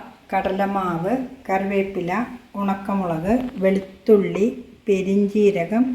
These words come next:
ഗ്രാമ്പു, പട്ട, നിലക്കടല. ഇനി നമ്മൾക്ക് ചക്കച്ചുള അരച്ചെടുക്കാം, മിക്സിയിൽ അരച്ചെടുക്കാം. ഇതാണ് നമ്മൾ അരച്ച ചക്കച്ചുള.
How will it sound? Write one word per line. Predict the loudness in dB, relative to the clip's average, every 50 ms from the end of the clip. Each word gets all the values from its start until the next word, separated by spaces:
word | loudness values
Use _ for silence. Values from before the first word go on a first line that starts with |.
| -4 -6 -4
ഗ്രാമ്പു, | -2 -2 -2 -2 -2 -4 -2 -2 0 0 -2 0 0 0 0 0 0 -2 -6 -8 -8 -8 -8 -10 -16 _ _ _ -4 -2
പട്ട, | -2 -2 -2 -4 -12 -8 -6 -4 -2 -2 -2 -4 -6 -10 -16 -18 -20 -18 -8 -4 -2
നിലക്കടല. | 0 0 0 0 0 -2 -2 -2 -2 -4 -6 -6 -8 -6 -4 -4 -4 -4 -4 -10 -20 -20 -20 -18 -18 -16 -16 -16 -16 -16 -16 -14 -14 -14 -12 -12 -12 -12 -10 -10 -10 -10 -10 -12 -14 -14 -16 -16 -16 -16 -14 -14 -14 -14 -12 -12 -12 -12 -12 -12 -4 4 8
ഇനി | 10 12 12 10
നമ്മൾക്ക് | 10 8 4 0 -2 -4 -2 0 0 2 2 2 0
ചക്കച്ചുള | 0 0 0 0 -2 0 2 2 4 4 4 4 2 2 0
അരച്ചെടുക്കാം, | 0 0 0 0 0 0 0 -2 -6 -6 -6 -6 -8 -8 -2 2 4 4
മിക്സിയിൽ | 4 4 4 8 8 10 10 10 10 8
അരച്ചെടുക്കാം. | 6 4 0 -4 -6 -6 -6 -8 -12 -14 -14 -16 -18 -18 -20 -20 -20 -20 -20 -20 -20 -20 -20 -20 -20 -20 -20 -20 -20 -20 -20 -20 -20 -20 -20 -20 -20 -20 -20 -20 -20 -20 -20 -20 -20 -20 -20 -20 -18 -18 -18 -16 -18 -18 -14 -10 -6 -2
ഇതാണ് | 0 2 2 2 2 2 2 0 2 2 4
നമ്മൾ | 6 8 8 8 8
അരച്ച | 6 4 2 -2 -2 2 2 4 4 4
ചക്കച്ചുള. | 2 2 0 -2 -2 -4 -4 -4